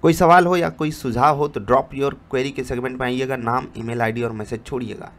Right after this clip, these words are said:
nifty india dot in, यहाँ पर आप विजिट करोगे तो आपको ये drop your query का सेगमेंट मिल जाएगा। अभी के लिए इतना ही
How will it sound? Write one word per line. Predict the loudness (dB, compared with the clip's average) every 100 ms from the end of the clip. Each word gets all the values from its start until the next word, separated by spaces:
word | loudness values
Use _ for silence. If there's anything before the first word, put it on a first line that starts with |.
| -14
nifty | -10 -8
india | -4 -2
dot | -2 -6
in, | -10 -12
यहाँ | -12 -8
पर | -4
आप | -4
विजिट | -6 -8 -6
करोगे | -6 -6 -8
तो | -6
आपको | -6 -6
ये | -6
drop | -6 -4 -6 -6
your | -8 -8 -8 -18 -18 -4
query | -4 -2
का | -6
सेगमेंट | -6 -6 -6 -8 _ _ -20 -12
मिल | -8 -6
जाएगा। | -6 -8
अभी | -10 -8 -8
के | -8
लिए | -8
इतना | -6 -6
ही | -6